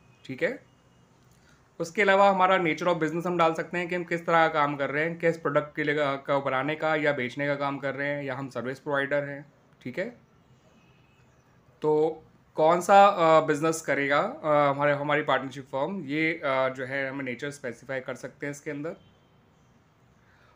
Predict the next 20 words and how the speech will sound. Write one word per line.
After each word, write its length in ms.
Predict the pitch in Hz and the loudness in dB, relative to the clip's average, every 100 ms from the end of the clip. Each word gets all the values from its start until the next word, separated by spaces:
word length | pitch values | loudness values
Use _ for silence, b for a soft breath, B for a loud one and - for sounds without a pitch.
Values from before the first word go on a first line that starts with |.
| b | b
और 180 | 156 156 | 2 4
ये 180 | 151 160 | 4 2
भी 100 | 175 | 2
इसमें 240 | 190 208 | -2 -2
स्पेसिफाई 440 | 185 190 165 170 175 | -2 0 0 2 0
करा 180 | 170 165 | 2 2
जा 160 | 160 | 0
सकता 260 | 156 - 165 | -4 -6 -4
है 420 | 160 165 240 - _ _ _ - | -2 -4 -6 -14 _ _ _ -6
कि 400 | 156 156 151 147 - | -2 0 -2 -4 -2
पार्टनरशिप 460 | 147 143 156 170 170 | 2 2 0 -6 0
का 140 | 175 | 0
कमेंसमेंट 640 | 165 143 151 160 175 147 | 2 0 0 0 0 0
यानी 160 | 139 147 | 0 -4
स्टार्टिंग 400 | 147 135 127 160 | -2 -2 -2 -4
किस 180 | 160 147 | -4 -4
डेट 200 | 131 117 | -6 -6
से 120 | 123 | -14
हुई 160 | 110 98 | -16 -18
है, 180 | 95 | -20